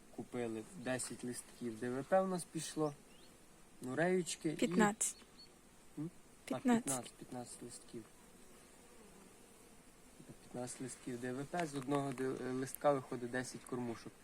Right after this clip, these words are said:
Speaker 1: Парафіну у нас пішло кілограм десь. Ми купили двадцять п'ять кілограм, і вони в нас пуш-, майже всі пішли, там осталося кілограма три-чотири. Це з тим, що я проливав.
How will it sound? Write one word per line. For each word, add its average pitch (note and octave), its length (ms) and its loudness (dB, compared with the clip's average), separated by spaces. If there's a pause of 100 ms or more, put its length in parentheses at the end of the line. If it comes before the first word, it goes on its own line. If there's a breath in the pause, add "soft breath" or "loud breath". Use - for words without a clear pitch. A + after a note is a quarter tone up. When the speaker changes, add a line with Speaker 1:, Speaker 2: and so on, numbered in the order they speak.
(200 loud breath)
Speaker 1:
Парафіну C#3+ 500 2
у C3 40 0
нас C3 260 0
пішло B2+ 340 -2
кілограм B2 580 0
десь. A2+ 360 -4 (1040)
Ми B2+ 140 -2
купили B2 400 -2
двадцять B2+ 300 -2
п'ять B2+ 200 -4 (100)
кілограм, C3+ 500 4
і B2+ 40 -2
вони B2+ 220 0
в B2+ 40 -2
нас B2+ 280 -2
пуш-, C3+ 200 -8
майже C3 300 0
всі A#2+ 220 -4
пішли, A#2 360 -4
там A2+ 180 -4
осталося A#2+ 480 -4
кілограма A2+ 500 -4
три-чотири. A2 600 -6 (840 loud breath)
Це A2+ 160 -4
з - 100 -8
тим, A#2 340 -2
що - 120 -8
я A2+ 100 2
проливав. A#2+ 560 0